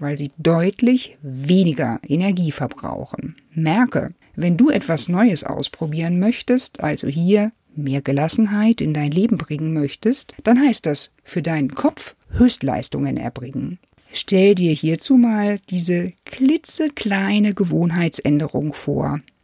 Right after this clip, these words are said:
Ab morgen putzt du, und zwar als Rechtshänder, deine Zähne täglich mit der linken Hand. Das machst du drei Wochen lang.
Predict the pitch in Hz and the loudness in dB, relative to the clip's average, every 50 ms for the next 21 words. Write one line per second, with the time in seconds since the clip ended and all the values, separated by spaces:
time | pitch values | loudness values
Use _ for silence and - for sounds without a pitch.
0 | - - - - 180 202 240 277 294 330 339 294 - - 294 - - - - 302 | -6 -6 -2 2 4 4 6 4 4 2 -2 -4 -2 -4 -4 -4 -4 -2 0 0
1 | 320 403 427 _ _ _ - 170 - - 160 160 147 151 - - - 160 165 185 | 0 0 0 _ _ _ -8 -6 -4 -2 0 0 0 0 -2 -2 0 0 0 0
2 | - - - - - - 147 147 147 151 - _ _ _ - 156 151 139 139 139 | -2 -4 -2 -2 0 0 -2 -2 -4 -6 -6 _ _ _ -4 -4 -2 -2 -4 -6
3 | - - - - - 170 170 170 196 226 247 269 285 339 - _ _ _ - - | -10 -8 -4 -2 0 0 2 2 4 4 4 4 2 0 -2 _ _ _ -4 -2
4 | - 156 147 151 - - - 160 165 185 214 - - - _ _ _ - 147 - | 0 2 2 2 0 -2 -4 -2 0 0 -2 -4 -8 -16 _ _ _ -10 -8 -4
5 | - 190 190 175 165 156 - - - 143 139 127 117 131 143 143 - - - _ | -2 0 0 2 0 0 -2 -4 -6 -6 -6 -6 -6 -6 -8 -8 -10 -16 -18 _
6 | _ - - 143 147 147 180 180 180 190 - - - 180 170 156 - - 175 160 | _ -12 -6 -2 -2 0 2 2 2 0 -2 -2 -4 -4 -4 -4 -4 -6 -6 -2
7 | - 202 220 220 180 165 147 - 151 139 135 - - - - - | 2 4 4 4 2 0 -2 -2 -4 -4 -4 -6 -8 -10 -14 -18